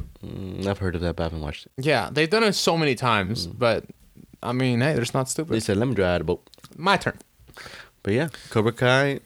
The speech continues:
Speaker 1: Uh, watched the new season, Boba Fett. I watched episode two and one. And The Matrix. We will talk about this next week.
Speaker 2: Next week, and
Speaker 1: So
Speaker 2: then
Speaker 1: try to watch Matrix and Boba Fett. And,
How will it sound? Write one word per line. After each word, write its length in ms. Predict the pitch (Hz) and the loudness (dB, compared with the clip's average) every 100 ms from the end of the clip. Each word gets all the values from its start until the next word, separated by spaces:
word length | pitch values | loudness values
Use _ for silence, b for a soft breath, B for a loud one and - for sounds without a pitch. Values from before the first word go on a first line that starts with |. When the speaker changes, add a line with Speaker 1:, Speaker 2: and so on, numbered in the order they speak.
| - | -2
Speaker 1:
Uh, 320 | 95 95 90 90 | 2 4 2 0
watched 220 | 101 98 - | 0 0 2
the 40 | |
new 120 | 101 | 2
season, 640 | 95 113 107 107 107 107 - - | 4 2 2 4 2 2 -2 0
Boba 240 | 101 104 | 4 4
Fett. 440 | - - 110 110 - | 2 2 4 4 0
I 200 | - 92 | 0 0
watched 500 | 92 98 95 - - | 2 2 2 0 0
episode 520 | - 104 98 - 87 | 0 0 0 0 0
two 300 | - 226 254 - b b b b b b b b b _ _ _ _ - | 2 2 2 -2 b b b b b b b b b _ _ _ _ -8
and 160 | 92 | -6
one. 200 | 85 78 - B B B B _ - | -4 -8 -12 B B B B _ -6
And 300 | 90 87 85 | 0 2 2
The 40 | 98 | 2
Matrix. 1200 | 113 110 - - - - - - - - - - | 0 0 -4 -6 -2 0 0 -2 -2 -2 -4 -6
We 100 | - | 0
will 100 | 92 | 0
talk 220 | 90 98 95 | 2 0 2
about 280 | 98 95 | 2 2
this 300 | - 95 - - | 2 2 2 0
next 680 | 92 90 113 131 - - - | -2 2 0 2 0 0 0
week. 440 | 110 78 - - 127 | 2 2 -4 -8 -4
Speaker 2:
Next 280 | 131 127 156 | -4 -4 -4
week, 200 | 139 127 | -4 -4
and 140 | 120 | -2
Speaker 1:
So 220 | 117 101 95 | 4 6 4
Speaker 2:
then 20 | - | 2
Speaker 1:
try 180 | 113 | 2
to 80 | 110 | 2
watch 560 | 107 101 - - - - - - | 4 2 0 -4 -4 -6 -14 -2
Matrix 520 | 98 92 - 90 - | 2 2 2 -2 0
and 160 | 87 78 | 0 2
Boba 180 | 87 82 | 0 0
Fett. 200 | 78 | -2
And, 120 | 76 | -2